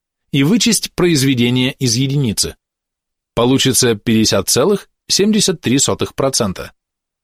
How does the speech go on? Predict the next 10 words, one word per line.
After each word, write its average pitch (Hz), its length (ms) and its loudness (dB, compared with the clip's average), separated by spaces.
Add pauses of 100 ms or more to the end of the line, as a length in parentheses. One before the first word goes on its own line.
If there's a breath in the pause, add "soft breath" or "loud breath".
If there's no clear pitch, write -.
то 160 120 0
есть 240 320 0
больше 107 420 -2
половины. 123 540 -4 (1120)
Кстати, - 400 0
для 107 180 0
шестидесяти 120 720 0
и 110 80 2
более 180 320 2
человек – 95 520 -2